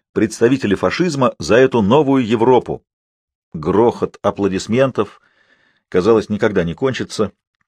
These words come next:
и Клык воспользовался паузой, чтобы пропустить стаканчик вина. Когда он вернулся к приёмнику, аплодисменты ещё гремели.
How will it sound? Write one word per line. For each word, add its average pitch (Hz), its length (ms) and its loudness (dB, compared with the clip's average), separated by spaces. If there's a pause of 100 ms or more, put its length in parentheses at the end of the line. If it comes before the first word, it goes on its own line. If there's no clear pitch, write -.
(560)
и 101 100 -2
Клык 139 440 0
воспользовался 113 720 0
паузой, 139 440 0
чтобы 101 220 -4
пропустить 104 440 -8
стаканчик 98 460 -6
вина. 92 300 -6 (1120)
Когда 87 240 -2
он 101 120 2
вернулся 117 380 0
к - 40 -20
приёмнику, 110 540 -2
аплодисменты 95 640 -4
ещё 90 160 -6
гремели. 87 480 -6